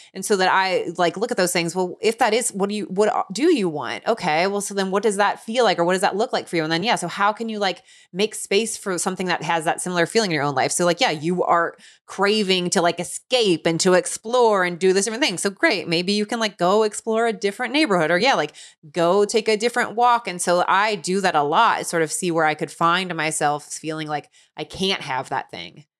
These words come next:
that I want. Okay, well, so what is it that I'm craving? And then, like, how can I, like, m-, make space for something that would give me a glimpse even of that tiny ex-, experience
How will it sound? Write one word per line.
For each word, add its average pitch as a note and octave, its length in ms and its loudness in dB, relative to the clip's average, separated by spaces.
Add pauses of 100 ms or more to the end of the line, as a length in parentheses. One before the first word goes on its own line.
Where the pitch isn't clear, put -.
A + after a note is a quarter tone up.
(200)
that D3 120 0
I C#3 80 4
want. C3 420 -6 (160)
Okay, E3 300 0
well, D3+ 160 0
so D3+ 400 -2 (640)
what F3+ 200 2
is G3+ 200 2
it B2 320 -14
that C3+ 100 -4
I'm C#3 140 -8
craving? C3+ 560 -8
And D3 140 -6
then, C#3+ 140 -6
like, C#3+ 160 -8
how E3 300 0
can D#3+ 380 -6
I, C3 160 -6
like, C3 220 -8
m-, D3+ 100 -20 (180)
make C#3+ 300 -10
space C#3+ 400 -6
for D3+ 100 -12
something C#3+ 360 -10
that C3+ 180 -8
would C3+ 160 -14
give C#3+ 260 -8
me C3 300 -16 (120)
a D3 80 -12
glimpse C3+ 800 -8
even B2+ 360 -20 (400)
of C#3+ 220 -6
that - 360 -14 (420)
tiny F#2 500 -12 (120)
ex-, C#3 220 -14 (100)
experience - 480 -14